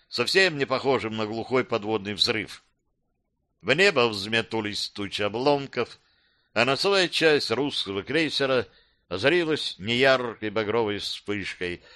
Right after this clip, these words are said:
после которой там появилось открытое пламя, и полетели в стороны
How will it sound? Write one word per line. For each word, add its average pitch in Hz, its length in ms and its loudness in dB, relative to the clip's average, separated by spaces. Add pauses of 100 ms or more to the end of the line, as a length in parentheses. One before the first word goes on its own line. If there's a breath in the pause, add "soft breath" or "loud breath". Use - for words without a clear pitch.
(220 loud breath)
после 143 360 4
которой 127 400 2
там 131 320 2
появилось 113 540 -2
открытое 90 680 -8
пламя, 135 480 0 (520)
и - 80 -10
полетели 156 540 2
в 151 80 -2
стороны 127 720 2